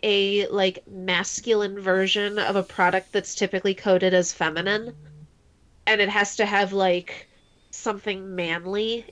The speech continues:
in the title. Like, there are a bunch of, uh,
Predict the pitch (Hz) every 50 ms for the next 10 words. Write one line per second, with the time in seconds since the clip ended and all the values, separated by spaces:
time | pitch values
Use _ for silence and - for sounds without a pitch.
0 | - - 233 233 247 247 247 - - 262 254 247 247 262 262 262 262 269 277 269
1 | - 247 233 220 208 190 - _ _ _ _ _ _ _ - 214 226 226 226 214
2 | 208 202 202 196 190 202 202 202 208 - 220 202 190 190 196 143 190 185 180 170